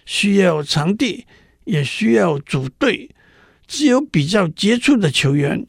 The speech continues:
才能够有比较多、比较好的训练机会。篮球比赛很少有严格的年龄规范，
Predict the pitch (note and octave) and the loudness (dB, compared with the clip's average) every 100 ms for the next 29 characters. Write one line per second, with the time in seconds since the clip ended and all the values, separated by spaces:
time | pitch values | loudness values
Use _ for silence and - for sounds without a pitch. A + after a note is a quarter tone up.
0 | _ _ _ - - G3+ G#3+ B3 E4+ E4 | _ _ _ -10 -2 -2 0 -2 0 2
1 | G#3 D#3 D3+ - - - D3+ C3+ F#3 C#3+ | 2 0 -2 -4 -8 -6 -4 0 -2 -2
2 | - G#3 - _ _ _ - D3 G3 D#3+ | -4 -4 -6 _ _ _ -6 -4 0 -2
3 | - D#3+ C#3 D#3+ C#3+ - F3 E3 D#3 D3 | -2 -6 -8 -10 -6 0 2 2 -2 -4
4 | - F#3 A3 G3+ A#3+ _ _ _ _ _ | 0 0 2 -2 -4 _ _ _ _ _
5 | _ _ A#3 F#3+ A3 F#3 F#3+ A#3+ - C3+ | _ _ -4 -2 0 0 0 -2 -4 -2
6 | - G3+ - _ _ _ _ - A3+ D4 | -2 -4 -8 _ _ _ _ -4 -2 -2
7 | - E3 D#3+ D#3+ D#3 D#3+ F#3 F#3 E3 E3 | -2 -4 -6 -8 -6 -4 -2 0 0 2
8 | D#3+ D3+ D#3 E3+ D#3+ E3 E3+ F3+ F3 A#3 | 0 0 0 0 0 -4 0 0 2 0